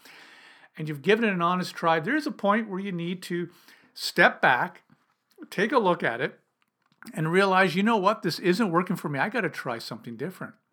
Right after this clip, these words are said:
Okay? But it's a very difficult decision because, um, you don't wanna give up too soon. You don't wanna give up on an approach or a technique that might suddenly start working like gangbusters for you. Okay? On the other hand, you don't wanna stick with something that's not working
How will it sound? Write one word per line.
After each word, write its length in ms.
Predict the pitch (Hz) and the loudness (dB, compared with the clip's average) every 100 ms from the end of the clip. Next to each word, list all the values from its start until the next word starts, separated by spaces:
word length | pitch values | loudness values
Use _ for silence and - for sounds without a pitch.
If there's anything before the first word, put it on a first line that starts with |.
| _ _ _ _ _ - | _ _ _ _ _ -18
Okay? 380 | 120 - 127 143 - - - | -16 -12 -12 -12 -16 -10 -2
But 120 | 262 | -2
it's 120 | 220 | -2
a 60 | 202 | -4
very 300 | 285 320 285 | 0 2 2
difficult 640 | 214 190 208 - 196 190 | -2 -2 -2 -2 -2 -2
decision 520 | 190 - 254 233 214 | -4 -2 -4 -2 -2
because, 500 | 165 - 175 165 160 - _ _ _ - - - _ | -2 -2 0 0 -2 -14 _ _ _ -20 -20 -20 _
um, 500 | - 175 175 165 165 208 | -4 0 0 -2 -4 -8
you 100 | 175 | -6
don't 160 | 220 | -2
wanna 180 | 302 285 | 2 2
give 240 | 175 208 196 | 2 2 2
up 200 | 202 - | 0 -2
too 200 | 226 180 | -4 -4
soon. 460 | - 294 311 151 | -2 0 0 0
You 80 | 147 | 0
don't 120 | 220 | 0
wanna 160 | 269 220 | 0 0
give 220 | 185 190 | 0 2
up 220 | 190 185 | 2 2
on 160 | 175 160 | 0 -2
an 100 | 151 | -2
approach 460 | 143 - 190 185 175 | -4 0 0 0 -2
or 60 | |
a 100 | 143 | -2
technique 600 | - 175 170 160 170 180 - - - | -2 -4 -2 -4 -4 -6 -16 -20 -4
that 180 | 156 160 | -4 0
might 220 | 175 170 | -2 0
suddenly 340 | - 185 190 | -2 -2 -2
start 360 | 170 - 175 190 | -4 2 2 2
working 340 | 160 175 202 | 2 0 0
like 180 | 170 175 | 0 2
gangbusters 600 | 180 240 226 127 - 117 | 2 2 2 -2 -4 -12
for 200 | - 127 | -8 -8
you. 120 | 113 - _ _ _ _ _ 127 | -10 -20 _ _ _ _ _ -10
Okay? 420 | 117 - 127 175 - - - - | -10 -10 -12 -12 -16 -20 -10 -2
On 120 | 185 | 2
the 100 | 220 | 4
other 160 | 262 | 4
hand, 240 | 196 208 185 | 4 2 0
you 60 | |
don't 140 | 190 233 | -2 0
wanna 200 | 240 202 | 0 0
stick 400 | - - 220 220 | -2 -2 -4 -4
with 120 | 185 | -6
something 320 | - 170 160 | -4 -6 -6
that's 240 | 143 139 - | -8 -8 -6
not 220 | 151 - | -6 -4
working 580 | 143 160 180 127 110 | -2 -2 -4 -10 -12